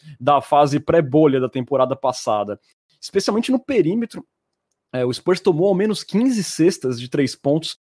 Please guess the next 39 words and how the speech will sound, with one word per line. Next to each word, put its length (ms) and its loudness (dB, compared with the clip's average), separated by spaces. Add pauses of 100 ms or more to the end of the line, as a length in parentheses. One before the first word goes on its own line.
nos 180 -6
três 300 0
jogos, 460 0 (440)
e 60 -2
também 320 0
ali 120 0
na 120 2
transição 460 -4
defensiva, 800 -2 (340)
por 120 0
exemplo, 340 0
no 100 -2
primeiro 320 2
jogo 260 2
com 200 2
o 40 4
Rockets 440 2
foram 220 -2
dezenove 640 0
pontos 380 -4
de 120 -12
contra-ataque 600 -2
cedidos, 600 -8 (640)
e 300 -2
o 40 -2
sinal 300 0
amarelo 560 4
também 260 -2
foi 240 0
aceso 520 2
ali 260 0 (220)
na 100 0
proteção 500 0
de 160 0
aro, 380 4 (140)
especialmente 640 -2
no 100 2
último 320 -2
jogo, 500 2